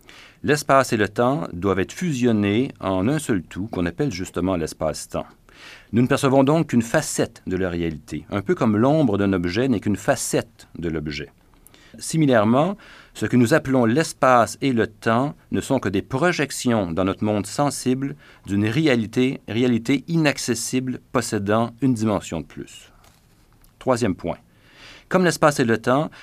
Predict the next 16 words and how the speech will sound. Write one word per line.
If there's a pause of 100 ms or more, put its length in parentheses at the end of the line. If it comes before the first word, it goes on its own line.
(120)
la
matière
et
l'énergie
ne
sont
aussi
que
deux
facettes
d'une
même
entité (240)
qu'on
appelle
matière-énergie.